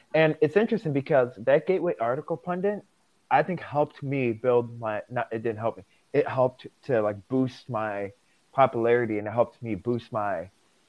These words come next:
um, you know, <clears throat> my echo, not my echo, but it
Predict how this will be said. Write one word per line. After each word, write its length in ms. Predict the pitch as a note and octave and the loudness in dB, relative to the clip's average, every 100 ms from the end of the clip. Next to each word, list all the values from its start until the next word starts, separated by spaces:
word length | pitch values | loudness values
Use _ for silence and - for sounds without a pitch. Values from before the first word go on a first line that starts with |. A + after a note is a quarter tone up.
| _ | _
um, 600 | A2 A2+ G#2+ G2 G2 F#2 - _ - | -2 0 2 -2 -6 -12 -20 _ 0
you 100 | C3+ | 0
know, 200 | A2 G2 _ _ - | 0 -4 _ _ 0
<clears throat> 260 | E3+ E3+ | 2 2
my 300 | C3 B2 A2 - - _ - | 2 0 0 -6 -20 _ -2
echo, 320 | C3 - B2 | 0 0 -4
not 200 | A#2 A#2 | -4 -6
my 100 | A2 - | -6 -8
echo, 200 | G#2+ A2 | -6 -6
but 160 | G2 | -4
it 80 | E2 | -6